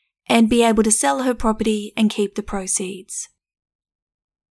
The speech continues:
The Moorcrofts were also a party to the proceedings, seeking to keep the house that they had paid for,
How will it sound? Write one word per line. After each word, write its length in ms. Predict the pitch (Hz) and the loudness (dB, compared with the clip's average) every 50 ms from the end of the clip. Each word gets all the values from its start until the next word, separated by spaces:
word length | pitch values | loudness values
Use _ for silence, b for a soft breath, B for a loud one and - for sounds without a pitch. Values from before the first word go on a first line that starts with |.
| _ _ _ _ _ _ _ _ _ _ _ _ _ _ _ _ _ _ | _ _ _ _ _ _ _ _ _ _ _ _ _ _ _ _ _ _
The 80 | - 269 | 0 2
Moorcrofts 720 | 262 285 320 392 392 - - 359 330 302 - - - - | 4 4 4 2 0 0 2 2 2 2 2 -2 -2 4
were 140 | 247 233 233 | 4 4 4
also 340 | - 240 240 233 - 254 240 | 4 2 2 2 2 2 2
a 60 | 233 | 2
party 360 | 226 - 233 220 220 220 208 208 | 0 2 2 2 2 2 0 -2
to 120 | - 208 | -2 -4
the 80 | - 208 | -6 -6
proceedings, 880 | - 240 214 - 240 233 233 220 220 214 202 208 214 - - - - _ _ _ _ _ _ - | -6 -4 -2 2 2 2 2 2 -2 -2 -4 -6 -6 -8 -10 -10 -12 _ _ _ _ _ _ -4
seeking 420 | - - 254 247 233 - 262 254 233 | 2 4 4 4 2 2 0 0 0
to 100 | 254 233 | 0 -4
keep 320 | - - 285 302 294 - | -4 -2 -2 -2 0 0
the 100 | 339 294 | 0 0
house 320 | 254 254 233 226 220 - | 2 2 2 2 0 0
that 160 | - 220 214 233 | -2 -4 -4 -2
they 160 | 220 214 208 | -4 -4 -4
had 220 | 208 220 202 - | -6 -8 -8 -4
paid 260 | - - 262 277 277 - | -2 -2 -2 -2 -4 -6
for, 380 | - 226 208 202 196 202 226 | -4 -4 -4 -4 -4 -8 -10